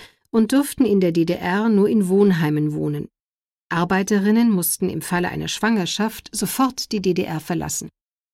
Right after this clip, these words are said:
Als neunzehnhundertneunzig die D D R zusammenbrach, lebten dort etwa sechzigtausend Vietnamesen.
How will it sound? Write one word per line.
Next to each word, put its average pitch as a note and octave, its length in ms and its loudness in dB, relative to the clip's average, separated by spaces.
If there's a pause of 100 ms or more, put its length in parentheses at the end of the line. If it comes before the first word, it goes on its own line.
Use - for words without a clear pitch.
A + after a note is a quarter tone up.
(560)
Als F3 220 -4
neunzehnhundertneunzig F3+ 1120 0
die E3+ 120 -4
D E3 120 -2
D D#3+ 80 -4
R F3+ 240 -4
zusammenbrach, F#3 880 -2 (340)
lebten A3+ 520 -2
dort G3 280 0
etwa G3+ 340 -4
sechzigtausend E3+ 920 -2
Vietnamesen. D#3 800 -2